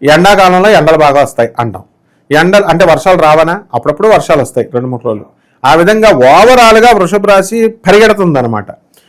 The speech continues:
అయితే వాళ్ళ వ్యక్తిగత జాతకాలను బట్టి మారుతూ ఉంటాయి ఫలితాలు. ఆ వ్యక్తిగత జాతకాలలో వీళ్ళు ఇల్లు కొంటారా కొనరా, లేకపోతే ఉద్యోగం వస్తుందా రాదా, డిగ్రీలు బ్యాక్‌లాగ్స్ ఉండిపోతాయా ఉండిపోవా,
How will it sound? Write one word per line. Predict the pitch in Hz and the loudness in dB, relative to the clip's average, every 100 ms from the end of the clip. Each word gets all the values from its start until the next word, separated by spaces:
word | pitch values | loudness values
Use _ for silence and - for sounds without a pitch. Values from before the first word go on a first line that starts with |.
| _ - | _ -2
అయితే | 208 220 202 | 0 2 0
వాళ్ళ | 190 175 196 | 2 2 2
వ్యక్తిగత | 175 165 170 - 262 262 | 2 -2 -2 -2 0 0
జాతకాలను | 247 233 226 220 220 214 208 | 2 2 0 0 2 0 0
బట్టి | 196 208 | -2 0
మారుతూ | 214 170 160 170 156 | 0 0 -2 -2 -2
ఉంటాయి | 131 120 | -2 -6
ఫలితాలు. | 101 110 95 92 - _ _ _ - | -6 -10 -8 -12 -14 _ _ _ -2
ఆ | 156 | 0
వ్యక్తిగత | 185 170 220 220 208 | 2 0 0 0 0
జాతకాలలో | 196 196 196 190 185 180 185 147 151 _ _ | 0 0 0 0 2 2 2 2 0 _ _
వీళ్ళు | 170 185 | 0 2
ఇల్లు | 165 165 | 2 2
కొంటారా | 180 175 175 170 | 0 0 0 0
కొనరా, | 170 143 131 135 151 _ _ 151 | -2 -2 0 0 -2 _ _ -2
లేకపోతే | 165 170 175 | -2 -2 -2
ఉద్యోగం | 165 143 156 170 160 | -2 0 0 0 -2
వస్తుందా | 127 165 165 170 | -4 -6 -2 0
రాదా, | 156 135 131 151 _ _ _ 139 | 0 0 -2 -2 _ _ _ -6
డిగ్రీలు | 131 139 165 180 170 151 | -4 -2 0 2 2 0
బ్యాక్‌లాగ్స్ | 127 131 143 175 175 160 | 0 -2 0 0 0 -4
ఉండిపోతాయా | 156 160 156 160 156 | -4 -4 -2 -2 -2
ఉండిపోవా, | 131 131 143 131 131 135 | -4 -6 -4 0 2 0